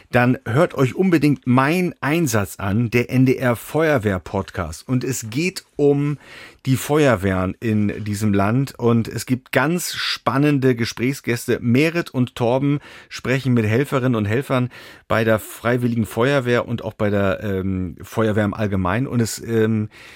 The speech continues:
gibt Einblicke in deren Alltag und gleich die erste Folge ist wahnsinnig auffühlend. Es geht um einen Einsatz und es ist dramatisch und es ist wirklich alles, was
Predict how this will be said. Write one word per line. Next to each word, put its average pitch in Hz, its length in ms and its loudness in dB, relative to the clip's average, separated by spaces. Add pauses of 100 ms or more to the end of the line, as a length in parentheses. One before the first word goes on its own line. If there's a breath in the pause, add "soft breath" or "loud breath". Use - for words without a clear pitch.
(400 loud breath)
gibt 127 320 -4
Einblicke 156 460 0
in 131 140 0
deren 127 220 4
Alltag 139 680 0
und 127 160 -2
gleich 131 140 0
die - 120 -6
erste 135 260 -2
Folge 135 360 0
ist 98 480 -6
wahnsinnig 127 560 -2
auffühlend. 127 440 -2
Es - 120 -12
geht 120 100 -6
um 113 80 -2
einen 104 200 -6
Einsatz 120 580 -2
und 117 220 -6
es - 180 -10
ist - 240 -12
dramatisch 113 680 -2
und 110 240 -6
es 110 120 -10
ist 113 140 -14
wirklich 113 280 -8
alles, 123 320 -4
was 117 240 -4